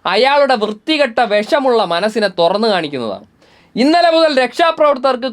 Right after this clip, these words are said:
കോമൺ കിച്ചണിൽ നിന്നും ഭക്ഷണം ഉണ്ടാക്കുമെന്ന് സർവകക്ഷി യോഗം തീരുമാനം വരുന്നു. ശ്രദ്ധിക്കണം, സർവകക്ഷി യോഗം, ലീഗും കോൺഗ്രസും കൂടി പങ്കെടുത്ത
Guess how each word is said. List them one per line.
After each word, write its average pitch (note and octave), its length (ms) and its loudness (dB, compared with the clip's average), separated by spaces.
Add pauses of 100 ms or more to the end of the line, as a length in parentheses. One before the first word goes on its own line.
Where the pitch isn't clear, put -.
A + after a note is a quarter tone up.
കോമൺ C4+ 340 2
കിച്ചണിൽ C4 440 -4
നിന്നും A#3+ 280 0
ഭക്ഷണം C4 440 -2
ഉണ്ടാക്കുമെന്ന് A3+ 580 -2
സർവകക്ഷി A#3+ 680 0
യോഗം G#3+ 320 2
തീരുമാനം G3 460 -2
വരുന്നു. - 240 -8 (680)
ശ്രദ്ധിക്കണം, A#3+ 520 -2 (340)
സർവകക്ഷി C#4 640 0
യോഗം, C#3 220 -4 (340)
ലീഗും C#4 380 0 (280)
കോൺഗ്രസും D4+ 600 0
കൂടി B3+ 120 -2 (100)
പങ്കെടുത്ത A#3 400 -2